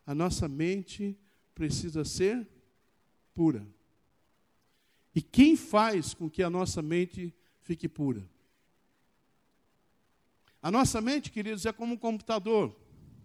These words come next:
Alguém disse, eu não sou técnico em computador, mas alguém disse que o computador só devolve aquilo que a gente coloca nele.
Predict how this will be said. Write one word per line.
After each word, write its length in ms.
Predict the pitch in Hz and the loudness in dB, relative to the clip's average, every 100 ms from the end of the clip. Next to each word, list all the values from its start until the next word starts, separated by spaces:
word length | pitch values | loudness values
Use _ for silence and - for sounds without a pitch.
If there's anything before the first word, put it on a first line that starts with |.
| - _ _ _ _ _ - | -20 _ _ _ _ _ 0
Alguém 300 | 156 208 180 | 2 4 2
disse, 360 | 135 240 - 190 | 2 0 0 -2
eu 60 | |
não 100 | 175 | -4
sou 160 | 151 196 | -6 -8
técnico 420 | - 220 202 135 | -4 -4 -4 -8
em 20 | |
computador, 520 | 147 151 147 151 196 | -8 -6 -4 -2 -2
mas 140 | 202 165 | -2 -2
alguém 260 | 170 202 | -2 -2
disse 320 | 196 208 208 - | -2 -2 -4 -2
que 80 | |
o 60 | 202 | -4
computador 560 | 208 208 - 180 196 208 | -4 -10 -6 0 2 0
só 180 | 220 | -2
devolve 480 | 190 165 131 196 185 | -4 -4 -2 -2 -2
aquilo 300 | 160 190 190 | -6 -8 -10
que 80 | - | -6
a 60 | 151 | -6
gente 280 | 170 190 | -6 -10
coloca 520 | 196 190 170 180 185 180 | -8 -4 0 0 -2 -4
nele. 340 | 180 156 | 0 0